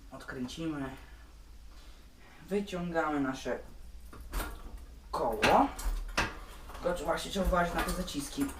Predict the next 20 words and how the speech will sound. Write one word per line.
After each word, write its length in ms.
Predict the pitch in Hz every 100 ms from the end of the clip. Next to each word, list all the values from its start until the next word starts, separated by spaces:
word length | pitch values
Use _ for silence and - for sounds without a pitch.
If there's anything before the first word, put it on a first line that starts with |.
| -
i 60 | 156
na, 200 | 160 147
oczywiście 320 | - 156 -
na 120 | 165
przerzutki, 500 | 156 165 139 117 -
proszę 320 | - 113 - - - - - - -
uważać, 460 | 123 160 170 170 151 -
bo 100 | - - - - - - - - - - - - - - -
może 320 | 170 214 214 160
być 160 | 170
z 100 | -
tym 200 | 185 180
mały 220 | 165 160
problem. 440 | 165 - 202 - - -
Dobra, 260 | 143 - - - -
koło 220 | 175 160 147
zdjęte, 460 | 170 170 170 156 - - -
później 180 | 208 185
zajmiemy 280 | 170 160 151
się 220 | 139